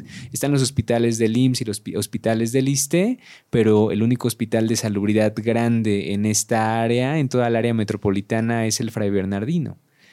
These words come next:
Entonces, em, es como vas atendiendo a pacientes que tienen todas estas problemáticas.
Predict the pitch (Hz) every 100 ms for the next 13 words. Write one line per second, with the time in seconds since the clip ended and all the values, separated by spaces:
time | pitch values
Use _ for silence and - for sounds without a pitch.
0 | - - 117 113 107 120 113 - 110 104
1 | 101 101 101 101 98 - - - - 120
2 | - - 127 117 107 107 104 120 120 117
3 | - 123 117 110 110 117 123 120 131 127
4 | 147 139 139 165 196 - 107 113 110 107
5 | 113 110 - 113 - 117 110 107 - 117
6 | 110 117 123 127 131 - 160 196 -